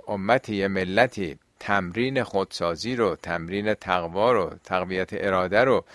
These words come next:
با همدیگه تمرین می‌کنن، تأثیرات متقابله‌ای که انسان‌ها رو همدیگه می‌ذارن،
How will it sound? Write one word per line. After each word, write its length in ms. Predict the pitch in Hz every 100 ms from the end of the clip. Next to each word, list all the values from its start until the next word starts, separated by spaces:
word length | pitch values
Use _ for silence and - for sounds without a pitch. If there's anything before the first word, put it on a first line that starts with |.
| - - - _ _
با 140 | 175 113
همدیگه 800 | 98 110 107 104 101 117 135 117
تمرین 600 | - 92 92 87 98 90
می‌کنن، 640 | 90 - 87 95 117 139 - _ - _ _
تأثیرات 760 | - 101 78 - 117 104 120 139
متقابله‌ای 920 | 143 110 95 104 90 95 92 92 139
که 180 | 156 127
انسان‌ها 420 | 107 98 98 90
رو 140 | 87 87
همدیگه 380 | 87 80 85 87
می‌ذارن، 580 | 82 80 80 95 120